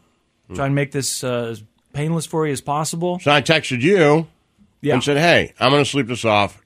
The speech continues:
Speaker 1: Text our boss in the morning." Right, text our boss. Let
Speaker 2: Oh.
Speaker 1: us know.
Speaker 2: Yeah.
Speaker 1: And you said, "Okay."
Speaker 2: Yeah.
Speaker 1: Well, I didn't hear anything, so. And then, you know, five minutes before work starts, you're like, "Yo,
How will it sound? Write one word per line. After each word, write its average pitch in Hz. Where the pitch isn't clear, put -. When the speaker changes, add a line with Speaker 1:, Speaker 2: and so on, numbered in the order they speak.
Speaker 1:
Text 117
our 110
boss 95
in 85
the 87
morning." 82
Right, 80
text 104
our 101
boss. 87
Let 139
Speaker 2:
Oh. 120
Speaker 1:
us 110
know. 78
Speaker 2:
Yeah. -
Speaker 1:
And 57
you 65
said, 76
"Okay." 101
Speaker 2:
Yeah. 127
Speaker 1:
Well, 90
I 101
didn't 117
hear 139
anything, 71
so. 65
And 90
then, 95
you 127
know, 90
five 117
minutes 113
before 113
work 123
starts, 98
you're 98
like, 95
"Yo, 117